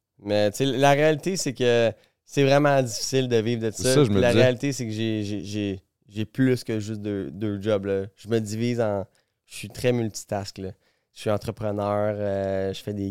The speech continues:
Speaker 1: gigs ici et là, je
Speaker 2: Tu dois
Speaker 1: suis
Speaker 2: faire un peu de
Speaker 1: instructeur partout,
Speaker 2: mécanique,
Speaker 1: je fais de
Speaker 2: euh.
Speaker 1: ben, je fais pas de la mécanique payante, là, tu sais, dans le sens que je cherche pas pour faire de la mécanique, je la fais pour mes affaires, moi.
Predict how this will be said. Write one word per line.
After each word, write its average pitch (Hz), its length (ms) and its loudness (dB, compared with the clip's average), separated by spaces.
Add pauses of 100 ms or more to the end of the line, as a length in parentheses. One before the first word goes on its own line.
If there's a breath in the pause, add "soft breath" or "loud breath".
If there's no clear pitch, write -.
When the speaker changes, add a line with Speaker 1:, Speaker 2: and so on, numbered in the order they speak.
Speaker 1:
gigs 101 220 -2
ici 104 240 -8
et 98 80 -2
là, 101 260 0
je 101 60 -8
Speaker 2:
Tu - 60 -6
dois 107 100 4
Speaker 1:
suis - 60 -2
Speaker 2:
faire 107 80 10
un 104 160 8
peu 107 120 4
de 104 80 2
Speaker 1:
instructeur 104 280 6
partout, 101 100 6
Speaker 2:
mécanique, 101 200 6
Speaker 1:
je - 40 -10
fais 101 140 -2
de 92 80 2
Speaker 2:
euh. 92 40 0 (600 soft breath)
Speaker 1:
ben, 120 140 6 (440)
je - 60 -16
fais 135 80 -2
pas 143 80 4
de 160 60 8
la 160 80 6
mécanique 135 340 2
payante, 135 460 2
là, 151 180 0
tu - 60 -10
sais, 143 80 -6
dans 127 80 2
le 117 40 2
sens 117 200 -4
que 110 320 0
je - 40 -10
cherche 104 220 -4
pas - 80 -4
pour 117 80 -2
faire 117 120 -4
de 117 40 -2
la 110 60 0
mécanique, 110 300 0
je 123 60 -4
la 107 120 2
fais 120 120 -2
pour 113 220 -6
mes 113 180 -2
affaires, 113 380 0
moi. 120 260 0